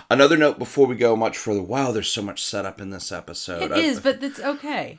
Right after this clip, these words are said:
Speaker 1: Um, we, we will be doing deeper dives on, on most of the games we mention in today's show. So today's kind of like a,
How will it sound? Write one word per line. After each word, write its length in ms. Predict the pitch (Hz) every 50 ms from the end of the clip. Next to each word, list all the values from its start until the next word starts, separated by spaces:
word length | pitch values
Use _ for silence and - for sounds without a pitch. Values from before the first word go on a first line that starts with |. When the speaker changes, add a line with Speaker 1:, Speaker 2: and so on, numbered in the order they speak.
| _ _ -
Speaker 1:
Um, 460 | - 147 139 139 135 135 135 123 -
we, 320 | - 117 143 139 151 156 143
we 200 | 139 139 151 156
will 200 | 151 160 180 180
be 100 | 175 180
doing 280 | 165 170 156 147 135
deeper 280 | 135 135 135 131 - 135
dives 420 | 107 120 120 117 117 117 107 107
on, 340 | 117 110 110 107 73 71 - -
on 220 | 107 113 110 110
most 280 | 113 110 117 113 - -
of 60 | 110
the 80 | 101
games 380 | 87 107 104 104 101 107 104 101
we 80 | 107 101
mention 440 | 101 98 101 104 107 - 120 113
in 120 | 104 101 101
today's 400 | 98 104 98 95 95 98 95 101
show. 360 | - - 131 120 117 117 120
So 200 | 120 - 127 110
today's 320 | - 131 123 127 131 -
kind 260 | - - 135 131 131 127
of 140 | 120 107
like 160 | 113 110 - 104
a, 340 | 98 95 95 92 90 -